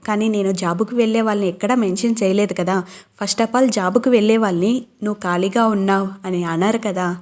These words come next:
ఖాళీగా ఉన్నావు అనే వాళ్ళకి మాత్రం నేను ఆన్సర్ ఇచ్చాను. ఒక అమ్మాయి మాత్రం అదే పనిగా పట్టుకుని కూర్చుందనమాట. "జాబుకు వెళ్ళే వాళ్ళే గ్రేటు, ఇంట్లో కూర్చుని మీకేం పని ఉంటుంది, మీ హస్బెండ్లు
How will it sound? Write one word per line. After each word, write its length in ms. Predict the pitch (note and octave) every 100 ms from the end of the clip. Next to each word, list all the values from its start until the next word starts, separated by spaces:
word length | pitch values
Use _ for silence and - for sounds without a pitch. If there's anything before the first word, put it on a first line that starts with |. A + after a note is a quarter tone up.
| - F#3
ఖాళీగా 380 | F3 G3+ C4+
ఉన్నావు 440 | C4+ A3+ A3+ B3 B3+
అనే 240 | A3 G3 G3
వాళ్ళకి 360 | G3 F#3 F#3
మాత్రం 460 | F3+ E3+ F3 B3+ D4
నేను 180 | B3+ F#3+
ఆన్సర్ 320 | F3 G3 G#3
ఇచ్చాను. 440 | F#3+ - F#3+ G#3 F4+ - - - - A3
ఒక 180 | G#3+ G#3
అమ్మాయి 280 | G3+ C4+
మాత్రం 400 | C4+ A#3 A#3 C4+ C4+
అదే 360 | F#3+ F3 G3 B3
పనిగా 340 | B3 A3+ A#3
పట్టుకుని 420 | B3+ G#3 - A3+
కూర్చుందనమాట. 720 | A3 F3+ - G3+ F#3+ F3+ E3+ E3+ F3 F#3
"జాబుకు 420 | F3+ F3 A3+ B3+
వెళ్ళే 340 | G3+ F#3+ A3+
వాళ్ళే 300 | A#3+ A3+ A3+
గ్రేటు, 520 | G3+ G3 F3+ F#3 F#3 F#3 G3+
ఇంట్లో 300 | A3+ A3+ C4
కూర్చుని 340 | A#3+ A#3+ A#3
మీకేం 380 | G3+ F3+ F#3 A3
పని 220 | A3+ G3+
ఉంటుంది, 520 | F#3+ F#3 F3+ F#3 E3+ - - -
మీ 160 | G3+
హస్బెండ్లు 600 | F#3+ G3 A#3 A#3 A#3+ B3+